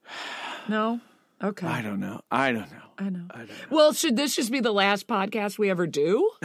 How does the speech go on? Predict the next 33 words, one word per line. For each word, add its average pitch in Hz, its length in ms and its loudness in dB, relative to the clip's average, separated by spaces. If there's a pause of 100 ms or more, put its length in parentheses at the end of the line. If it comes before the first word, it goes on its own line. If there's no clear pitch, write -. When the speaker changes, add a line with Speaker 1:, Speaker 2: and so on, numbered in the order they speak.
(120)
Speaker 1:
I - 80 6
mean, - 240 6
is - 60 6
that 196 260 4
what 831 400 -4 (140)
Speaker 2:
<laughs> 139 100 -4
I 127 60 0
mean, 123 360 2 (460)
I 131 140 2
hate 147 80 8
Speaker 1:
It 208 100 6
Speaker 2:
to 208 80 4
Speaker 1:
broke 247 300 6
us. 339 260 6
It 254 140 4
broke 302 380 8
you. 262 340 6
I 175 160 6
can 226 180 2
tell 254 240 6
Speaker 2:
I 220 40 8
Speaker 1:
it - 20 8
Speaker 2:
hate 196 80 8
to 220 60 0
Speaker 1:
broke 185 180 4
Speaker 2:
give 160 140 4
Speaker 1:
you. 147 60 4
Speaker 2:
up 135 140 2
all 131 140 4
this 120 240 0
money. 117 400 0 (360)
Speaker 1:
I 208 200 4
know. 220 200 2